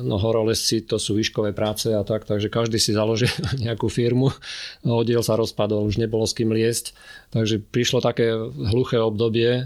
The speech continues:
V podstate mne zostal čas len na, na chodenie niekde do Tatier a s preukazom horolesa som mal prístup teda aj na miesta, kde ostatní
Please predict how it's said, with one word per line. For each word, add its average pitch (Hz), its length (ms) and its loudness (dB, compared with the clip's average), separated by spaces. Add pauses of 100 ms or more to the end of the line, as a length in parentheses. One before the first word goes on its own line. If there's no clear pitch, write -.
V - 80 -20
podstate 117 400 -2
mne 113 160 2
zostal 110 400 0
čas 110 320 0
len 107 240 2
na, 104 560 2 (540)
na 104 420 2 (460)
chodenie 107 560 0
niekde 107 240 0
do 104 160 0
Tatier 107 480 0
a 101 320 0 (640)
s - 560 0
preukazom 107 640 0
horolesa 110 640 2
som 110 160 -2 (320)
mal 104 240 0
prístup 107 400 -2
teda 101 400 0
aj - 80 0
na 98 160 0
miesta, 101 400 0
kde 101 240 0
ostatní 101 560 -2